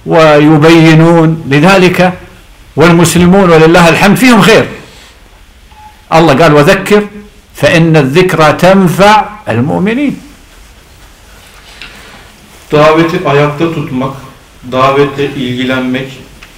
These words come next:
Speaker 2: davetin gereklerini yerine getirmek dini canlı tutar. Davette ihmalkar davranmak ise dini zayıflatır. Sünnetlerin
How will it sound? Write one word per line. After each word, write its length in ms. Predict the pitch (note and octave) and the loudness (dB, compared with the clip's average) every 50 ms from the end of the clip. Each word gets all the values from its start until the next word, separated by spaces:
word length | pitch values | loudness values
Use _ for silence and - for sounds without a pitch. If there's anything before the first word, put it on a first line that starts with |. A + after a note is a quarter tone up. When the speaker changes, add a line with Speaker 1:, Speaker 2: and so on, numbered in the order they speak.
| - - | -14 -8
Speaker 2:
davetin 540 | B2 B2+ C3+ C3+ C#3 C#3+ C#3 C#3 C#3+ C3+ C3 | -6 -4 -2 -2 -2 -4 -4 -6 -8 -8 -8
gereklerini 540 | B2+ C3+ C3+ C#3 C3+ - C#3+ C3+ C3 C3 B2 A#2+ B2 | -6 -6 -6 -6 -6 -6 -8 -8 -6 -8 -6 -6 -4
yerine 260 | B2+ C3 C3 D3 D3 | -4 -4 -4 -4 -4
getirmek 520 | C3 B2+ B2 A#2+ B2 A#2 B2 C3+ D3+ - - - - - - - - - - - - - - - A2+ A2+ A2 | -6 -6 -8 -8 -8 -8 -8 -8 -8 -10 -14 -18 -20 -20 -20 -20 -20 -20 -20 -20 -20 -20 -20 -16 -12 -10 -8
dini 340 | B2+ C3+ D3 D3+ D#3+ D#3 D3+ | -6 -4 -4 -4 -4 -6 -6
canlı 320 | C3+ C3 C3+ C#3 D#3 E3 | -6 -4 -4 -4 -4 -6
tutar. 420 | D#3+ D#3+ - C3 A2 G#2 G#2 - - - - - - - - - - - - - - - - - - - - - - - - - - - - C3 A#2 | -8 -10 -8 -8 -8 -8 -8 -12 -16 -20 -20 -20 -20 -20 -20 -20 -20 -20 -20 -20 -20 -20 -20 -20 -20 -20 -20 -20 -20 -20 -20 -20 -20 -20 -14 -10 -6
Davette 580 | B2 C#3 C#3 D3 D3 D3+ D#3 D3+ - D#3+ D#3 D#3 | -4 -2 0 0 0 0 -2 -4 -6 -8 -8 -6
ihmalkar 720 | D#3 D3 - D3 C#3+ D3 D3 C#3+ D3 E3 E3 D3+ - - | -8 -8 -6 -6 -4 -2 -2 -2 -2 -4 -4 -4 -4 -2
davranmak 600 | C3+ C3+ C3+ C3 C#3+ C#3+ C#3+ D3+ E3 E3 D#3+ D3 | -2 -2 0 0 -2 -4 -4 -4 -4 -6 -6 -6
ise 300 | - - - C3 C#3+ - - - - - - - - - - - - - - - - _ _ _ _ _ _ _ _ - A#2 | -8 -8 -8 -8 -8 -10 -12 -16 -20 -20 -20 -20 -20 -20 -20 -20 -20 -20 -20 -20 -20 _ _ _ _ _ _ _ _ -16 -12
dini 240 | B2 C#3 C#3+ D3+ D3 | -8 -6 -4 -4 -4
zayıflatır. 680 | C#3+ C3 C3+ C3+ C3+ C3 - C#3 C3+ - C#3+ D3 - - - - - - - - - - - - - - _ _ _ _ - - - - - - _ | -4 -4 -4 -4 -4 -6 -6 -8 -8 -6 -6 -6 -8 -8 -12 -18 -20 -20 -20 -20 -20 -20 -20 -20 -20 -20 _ _ _ _ -20 -20 -20 -20 -20 -20 _
Sünnetlerin 1040 | - - - - - C#3+ C#3+ C#3+ C#3+ C#3+ C#3+ - C#3+ C#3+ D3 E3+ F3 F#3+ F#3 - - | -14 -12 -10 -8 -6 -4 -2 -2 -2 -4 -4 -2 -2 -2 -2 -2 -4 -4 -6 -10 -14